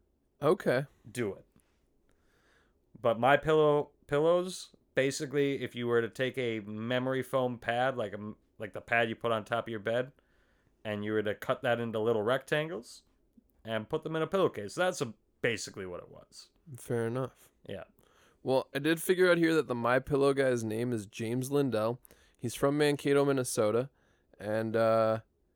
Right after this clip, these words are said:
Speaker 1: yeah, C E O of My Pillow Incorporated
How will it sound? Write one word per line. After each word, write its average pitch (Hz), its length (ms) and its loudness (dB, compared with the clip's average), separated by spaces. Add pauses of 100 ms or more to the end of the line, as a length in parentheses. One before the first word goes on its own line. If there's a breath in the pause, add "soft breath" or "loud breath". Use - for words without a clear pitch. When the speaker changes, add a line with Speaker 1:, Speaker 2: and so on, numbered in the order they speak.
(180)
Speaker 1:
yeah, 147 220 -4
C 139 380 0
E 143 60 6
O 139 100 8
of 127 120 4
My 120 320 2
Pillow 139 340 2
Incorporated 110 760 -2